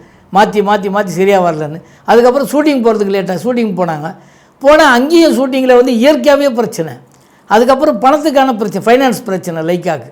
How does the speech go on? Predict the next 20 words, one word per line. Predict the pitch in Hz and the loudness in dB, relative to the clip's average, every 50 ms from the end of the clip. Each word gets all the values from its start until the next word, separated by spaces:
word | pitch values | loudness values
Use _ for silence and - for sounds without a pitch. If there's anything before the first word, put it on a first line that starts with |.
| _ | _
அது, | - - 233 240 247 247 | -4 0 2 4 4 4
அதனால | 240 247 - - 247 254 294 302 302 302 294 | 4 2 2 2 2 4 4 4 4 4 4
கொஞ்சம் | 262 262 240 214 214 208 | 2 2 0 0 0 2
டிலே | 202 202 208 202 | 2 2 4 2
ஆச்சு. | 180 156 - - 143 - - - _ _ _ _ _ _ _ _ _ | 2 0 -4 -10 -16 -16 -18 -20 _ _ _ _ _ _ _ _ _
அதுக்கப்புறம் | - - 269 277 294 294 302 311 285 | 0 0 2 4 4 2 4 4 2
மறுபடியும் | 254 254 262 254 262 269 262 240 | 4 4 4 4 4 2 2 2
வந்து, | 233 233 233 233 | 2 0 0 0
இல்ல, | 226 226 233 | 2 2 2
இல்ல, | 226 220 214 | 2 2 2
அவரு | 208 220 254 302 320 | 2 4 4 4 2
பார்த்தா | 294 294 262 240 233 302 285 262 233 220 208 196 185 185 180 | 2 0 0 2 2 4 4 4 6 6 4 4 4 2 0
மகிழ் | 180 196 214 233 208 | -2 -2 -2 -2 -2
திருமணி | 214 240 247 262 285 277 | -2 -4 -4 -4 -4 -4
ரொம்ப | 233 226 254 294 320 339 311 | -4 -4 -4 -4 -4 -4 -4
டிலே | 269 247 226 226 226 220 180 | -2 0 2 2 2 2 0
பண்ணி | 202 202 202 208 220 208 | -2 -4 -4 -4 -4 -6
ஸ்லோவா | 185 196 208 233 247 277 294 294 285 277 | -6 -4 0 2 4 4 6 4 4 4
எடுக்கிறாருங்கிறது | 254 240 208 196 190 202 196 196 185 175 175 170 165 | 2 2 0 0 -2 -2 -2 -2 -4 -6 -10 -10 -10
இருக்கு. | 160 165 151 139 151 151 - | -8 -10 -10 -10 -14 -18 -20